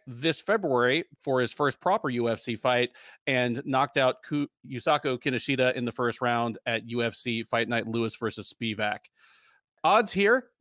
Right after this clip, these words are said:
do favor the Canadian pretty heavily. He's minus two ten, Fugit plus one seventy. Keith,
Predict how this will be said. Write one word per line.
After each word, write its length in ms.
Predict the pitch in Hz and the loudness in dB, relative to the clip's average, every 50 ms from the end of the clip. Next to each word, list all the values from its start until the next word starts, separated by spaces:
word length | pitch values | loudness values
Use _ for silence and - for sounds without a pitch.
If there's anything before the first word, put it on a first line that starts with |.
| - 120 | -20 -10
do 320 | 117 156 175 185 190 190 180 | -6 -2 -2 0 0 -2 -4
favor 340 | - - 175 175 170 175 | -2 0 2 2 2 0
the 60 | 139 - | -2 -2
Canadian 500 | - 151 151 160 165 156 160 165 165 147 | -2 0 2 2 2 2 2 2 0 -2
pretty 300 | - - 185 190 139 113 | -2 -2 -2 0 0 2
heavily. 360 | 123 143 139 147 147 156 139 | 2 0 0 0 -2 -2 -2
He's 200 | 127 170 151 123 | -2 -4 -6 -2
minus 360 | 123 123 135 135 123 110 - | 0 0 2 2 0 -4 -4
two 200 | - - 131 117 | -4 -6 -6 -4
ten, 400 | - - 135 131 127 127 123 - - - - | -2 0 2 2 2 2 0 -4 -6 -6 -2
Fugit 300 | 170 170 147 139 127 - | 0 0 0 0 -2 -2
plus 280 | - 139 135 127 - - | -2 -2 0 0 -2 -4
one 280 | 117 117 120 120 117 | -6 -4 -2 -2 -4
seventy. 640 | - - - 123 120 113 113 107 101 107 104 101 - _ _ _ _ _ _ _ _ _ _ _ _ _ _ _ _ _ _ _ - - - - - - - _ _ _ _ _ _ _ _ - | -4 -6 -4 -2 -2 -2 -4 -6 -6 -6 -8 -10 -12 _ _ _ _ _ _ _ _ _ _ _ _ _ _ _ _ _ _ _ -20 -20 -20 -20 -20 -20 -20 _ _ _ _ _ _ _ _ -2
Keith, 340 | - 240 254 233 208 - | 2 4 4 4 2 0